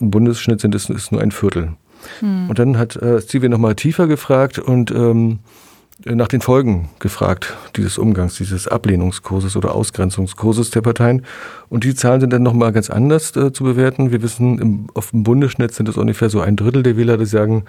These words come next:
Speaker 1: "Moment, das ist nicht gut, das nützt der A F D, wenn er sie so ausgrenzt." Und in Brandenburg,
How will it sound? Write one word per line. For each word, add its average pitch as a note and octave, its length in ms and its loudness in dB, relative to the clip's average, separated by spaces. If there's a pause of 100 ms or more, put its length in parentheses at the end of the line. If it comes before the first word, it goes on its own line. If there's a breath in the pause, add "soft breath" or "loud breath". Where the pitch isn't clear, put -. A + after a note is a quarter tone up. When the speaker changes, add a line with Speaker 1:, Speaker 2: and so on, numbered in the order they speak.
(560 loud breath)
Speaker 1:
"Moment, G#2 320 2
das G#2+ 100 -8
ist G#2 140 -8
nicht G2+ 160 0
gut, C3+ 220 2
das G#2+ 100 -8
nützt A2+ 240 0
der A2 140 2
A A#2 60 2
F A#2 100 -6
D, A#2 160 0
wenn A#2 100 2
er A#2 60 0
sie A2+ 140 -4
so G#2+ 160 -2
ausgrenzt." A#2 540 -2
Und A2 120 -2
in A2+ 100 2
Brandenburg, A#2 640 0